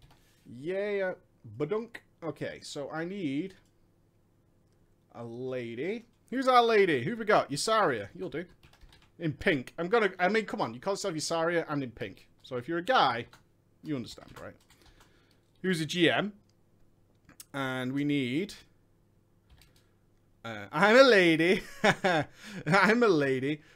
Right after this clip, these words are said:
Uh, let's go with... Uh, I see a lot of lady names, actually. Uh, Brimsnapper. I know what brimsnapping is. Ha, ha, ha. Yes, I do.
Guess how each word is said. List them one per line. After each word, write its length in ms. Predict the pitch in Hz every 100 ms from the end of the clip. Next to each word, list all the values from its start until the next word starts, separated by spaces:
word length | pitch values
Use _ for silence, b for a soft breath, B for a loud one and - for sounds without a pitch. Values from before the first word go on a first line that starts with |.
| b
Uh, 720 | 147 156 156 156 151 147 143 147
let's 140 | 190
go 200 | - 311
with... 400 | 294 269 254 208
Uh, 1300 | 240 240 240 240 240 240 233 233 233 226 220 220 202 - B B B B
I 40 | 160
see 140 | 262
a 40 |
lot 140 | 294 190
of 60 |
lady 240 | 143 202 226
names, 220 | 123 117
actually. 320 | 123 127 127 127 b b b -
Uh, 420 | 131 127 127 123 123
Brimsnapper. 680 | 247 302 - 214 156 151 107 - - _ _ _ _ _ _ -
I 160 | 170 220
know 80 | 147
what 140 | 123
brimsnapping 580 | 165 196 - 107 110 107
is. 220 | 107 - _ _ -
Ha, 220 | 262 277 -
ha, 240 | 196 196 -
ha. 260 | 160 160 160 b b b
Yes, 160 | 127 -
I 80 | 113
do. 160 | 110